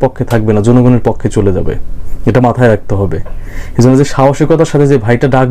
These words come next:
দিছেন আন্দোলনের, আমি মনে করি বাস্তবিক এবারের আন্দোলন আরও কঠোর হবে, সত্যি বলতেছি। কারণ সাধারণ জনগণ বুঝে গেছে যে অস্ত্রের মুখে রেখে যে বিবৃতি দেওয়া হয়েছে, তারা আন্দোলন প্রত্যাহার করছে অস্ত্রের মুখে, তা না হলে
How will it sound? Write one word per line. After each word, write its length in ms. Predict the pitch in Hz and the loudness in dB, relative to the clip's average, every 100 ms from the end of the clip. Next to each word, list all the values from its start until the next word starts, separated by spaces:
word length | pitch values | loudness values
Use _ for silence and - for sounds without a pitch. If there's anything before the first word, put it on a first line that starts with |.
| 127 | 0
দিছেন 260 | 127 151 180 - - - - | 0 -2 -2 -8 -8 -8 0
আন্দোলনের, 400 | 120 123 131 147 - - - 127 | 2 4 2 2 -4 -6 -2 2
আমি 120 | 160 | 2
মনে 100 | 160 160 | 2 2
করি 120 | 160 131 | 0 0
বাস্তবিক 420 | 160 - 147 101 - - - 143 | -2 0 -2 -2 -6 -8 -2 0
এবারের 280 | 147 175 175 | 2 4 2
আন্দোলন 240 | 170 165 160 | 2 2 2
আরও 100 | 160 180 | 2 0
কঠোর 240 | 170 123 101 | 0 0 0
হবে, 180 | 98 85 - - - - - - - - | 0 -2 -6 -6 -4 -2 -2 -2 -2 -2
সত্যি 200 | - 180 135 | 0 2 2
বলতেছি। 260 | 107 107 123 | 0 -2 0
কারণ 140 | 170 214 - - - | 0 0 -6 -12 -2
সাধারণ 260 | 151 175 170 | 2 2 4
জনগণ 280 | 175 160 151 123 | 2 4 2 4
বুঝে 180 | 160 185 | 4 2
গেছে 200 | 147 - 160 - - 120 | 2 0 -2 -2 0 2
যে 80 | 185 - - - - - | 0 -2 -10 -6 -2 0
অস্ত্রের 320 | 170 - 190 175 | 0 0 0 2
মুখে 180 | 160 180 160 | 2 2 2
রেখে 160 | 151 147 | 2 2
যে 40 | 131 | 2
বিবৃতি 280 | 131 123 131 | 2 2 2
দেওয়া 140 | 113 107 | 2 0
হয়েছে, 180 | 104 - 117 | -2 -4 -2
তারা 140 | 131 - - | -2 -2 -2
আন্দোলন 260 | 123 113 110 | 0 2 0
প্রত্যাহার 340 | 120 - 107 107 | -2 -2 -2 -2
করছে 200 | 101 - - | -2 -2 0
অস্ত্রের 300 | 139 - 139 107 | 0 0 0 0
মুখে, 220 | - - - - - - - | -4 -8 -10 -10 -8 -4 0
তা 80 | 143 147 | 0 2
না 60 | 147 | 2
হলে 180 | 175 | 2